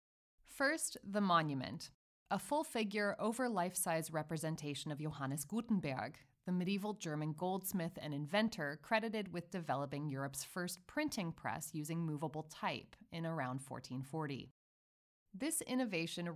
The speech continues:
revolutionized Western European society. Since books could now be made much faster and in greater quantities, they could be sold at more approachable prices, allowing more people more access to information.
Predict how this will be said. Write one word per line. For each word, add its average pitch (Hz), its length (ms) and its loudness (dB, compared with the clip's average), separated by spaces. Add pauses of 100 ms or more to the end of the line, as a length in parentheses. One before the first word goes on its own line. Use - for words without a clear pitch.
revolutionized 202 960 2
Western 143 400 -2
European 143 480 -2
society. 143 720 0 (540)
Since 269 340 2
books 220 380 -2
could 190 200 -2
now 175 240 4
be 214 140 4
made 165 240 2
much 190 320 2
faster 180 720 0
and 165 180 0
in 170 100 2
greater 151 320 0
quantities, 175 840 2 (340)
they 240 80 0
could 240 180 -2
be 269 120 2
sold 240 340 0
at 190 100 0
more 190 240 2
approachable 156 600 -4
prices, 151 760 -2 (260)
allowing 196 400 6
more 220 180 6
people 175 380 -2
more 170 380 4
access 151 540 -2
to - 140 -8
information. 151 840 -2